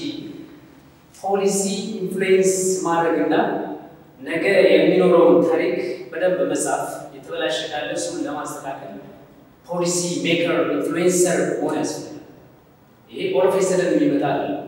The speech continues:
በጣም ታላላቅ ታሪኮች በትሪ-፣ በሂስትሪ ላይ ወድመዋል አይደል? የሆነ ከሁለት መቶ ዓመት በፊት ሀገር የሚመራ ሱልጣኔት አሁን እዚህ ግድም የለም። ከአምስት መቶ ዓመት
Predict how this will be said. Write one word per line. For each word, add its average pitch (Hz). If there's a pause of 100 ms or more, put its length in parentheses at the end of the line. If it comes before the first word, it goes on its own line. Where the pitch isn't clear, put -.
(440)
በጣም 185
ታላላቅ 185 (100)
ታሪኮች 165 (260)
በትሪ-፣ 170
በሂስትሪ 165
ላይ 147 (520)
ወድመዋል 165
አይደል? - (1000)
የሆነ 147
ከሁለት 190
መቶ 190
ዓመት 190 (120)
በፊት 202
ሀገር 180 (200)
የሚመራ 165 (140)
ሱልጣኔት 208
አሁን -
እዚህ -
ግድም -
የለም። - (1500)
ከአምስት 180
መቶ 190
ዓመት 175